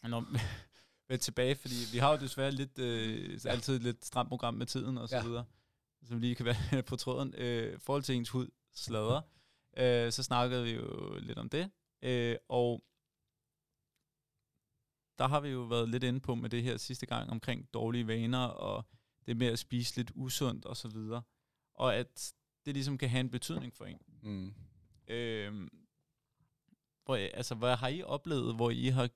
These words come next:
Speaker 1: gjort et eller andet, hvor jeres hund, eller ikke hund, men hud har sladret?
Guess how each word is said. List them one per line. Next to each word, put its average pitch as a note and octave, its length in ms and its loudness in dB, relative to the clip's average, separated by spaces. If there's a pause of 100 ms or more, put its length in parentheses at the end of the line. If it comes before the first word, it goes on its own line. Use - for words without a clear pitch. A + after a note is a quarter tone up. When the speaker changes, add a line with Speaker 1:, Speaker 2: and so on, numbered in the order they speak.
(160)
Speaker 1:
gjort D#3 200 4
et - 20 6
eller A#2 200 6
andet, A#2 140 2
hvor A#2 120 -2
jeres - 140 -2
hund, - 200 -4 (320)
eller - 200 -4
ikke A2 180 2
hund, G#2+ 260 4
men A2+ 200 0
hud E3 240 4 (140)
har A#2+ 100 -4
sladret? A2 420 -2